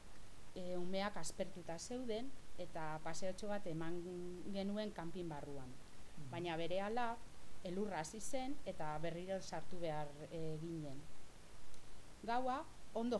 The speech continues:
Speaker 1: joan zen, baina goizeko bostetan edo bapatean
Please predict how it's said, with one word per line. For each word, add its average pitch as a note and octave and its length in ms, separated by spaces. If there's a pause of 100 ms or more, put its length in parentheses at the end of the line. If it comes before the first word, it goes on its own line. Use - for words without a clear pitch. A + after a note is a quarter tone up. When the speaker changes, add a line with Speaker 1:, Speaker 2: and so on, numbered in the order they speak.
Speaker 1:
joan E3+ 160
zen, F4+ 260
baina E3+ 300
goizeko F3 420
bostetan A#3+ 440
edo C4+ 220
bapatean A#3+ 640